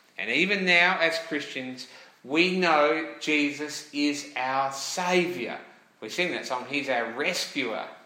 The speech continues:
Colossians one says, "For he has rescued us from the dominion of darkness and brought us into the kingdom of the Son he loves, in whom we have redemption, the forgiveness of sins." Now,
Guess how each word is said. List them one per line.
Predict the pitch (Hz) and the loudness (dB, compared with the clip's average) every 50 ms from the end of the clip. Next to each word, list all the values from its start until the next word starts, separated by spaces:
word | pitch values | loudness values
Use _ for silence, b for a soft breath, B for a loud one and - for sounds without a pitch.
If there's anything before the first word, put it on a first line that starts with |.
| - _ _ _ _ _ _ _ _ _ _ _ B B B B B B B B B B B B B B B B B _ _ _ _ _ _ _ - - - | -20 _ _ _ _ _ _ _ _ _ _ _ B B B B B B B B B B B B B B B B B _ _ _ _ _ _ _ -20 -14 2
Colossians | - 156 170 180 175 170 147 131 | 8 8 8 8 6 0 -2 2
one | 147 160 160 160 | 4 4 4 2
says, | - - 151 143 135 - B B B B B | 0 0 0 0 -2 -4 B B B B B
"For | - 139 139 143 | 0 2 2 4
he | 180 190 190 165 | 4 2 2 4
has | 156 135 120 - - - 104 | 2 0 0 0 -6 -10 -6
rescued | 110 131 151 185 185 - - - 190 185 185 190 | 2 4 4 6 6 2 -2 -2 0 0 4 4
us | 190 208 247 247 - - - - - - - - _ _ _ _ _ _ _ | 4 4 4 2 -2 -6 -8 -10 -12 -16 -20 -20 _ _ _ _ _ _ _
from | - - 143 135 131 | 2 2 2 4 4
the | 127 123 | -2 -2
dominion | 123 120 117 120 131 160 185 202 220 226 | -2 -4 -2 2 4 4 4 6 4 4
of | 220 208 180 | 4 4 6
darkness | 170 160 156 156 160 - - 185 208 233 226 - - - - - - - _ _ _ _ _ _ _ _ _ _ _ _ _ - | 8 8 8 8 6 4 0 -4 -4 -4 -4 -4 -4 -6 -8 -12 -18 -20 _ _ _ _ _ _ _ _ _ _ _ _ _ -10
and | 104 110 110 | -8 -8 -2
brought | 113 139 151 175 196 | 4 6 6 6 6
us | 196 196 190 - - - 151 | 6 4 2 0 -6 -4 -2
into | 147 143 139 131 | -4 -4 -4 -6
the | 113 110 110 | -8 -8 -8
kingdom | - - 180 170 170 165 170 170 170 165 - - | 2 2 2 2 2 0 -2 -2 -2 -4 -8 -10
of | - 110 101 | -12 -10 -8
the | 135 - | -8 -6
Son | - - 147 135 135 139 135 - 120 | 2 4 4 4 4 -2 -6 -8 -8
he | 113 | -6
loves, | 110 117 107 90 - - - - - - - - _ _ _ _ _ _ _ _ _ _ _ b b b b b b b | 0 0 0 0 0 -4 -10 -12 -14 -14 -18 -20 _ _ _ _ _ _ _ _ _ _ _ b b b b b b b
in | 135 147 165 160 | 0 0 2 2
whom | 156 151 151 147 147 | 4 4 4 4 2
we | 139 131 127 | 0 -2 0
have | 123 131 - 113 | 0 -2 -2 -2
redemption, | 113 110 127 143 147 143 - - 147 139 139 131 127 | 0 2 4 4 4 2 -2 -6 -6 -6 -6 -8 -10
the | 123 | -12
forgiveness | 117 - 135 123 131 127 120 117 110 - 104 | -6 -6 -4 -2 -2 -2 -2 -4 -8 -10 -12
of | 101 - | -12 -10
sins." | - 107 92 90 - | -8 -8 -8 -8 -6
Now, | 98 101 98 - | -6 -4 -4 -6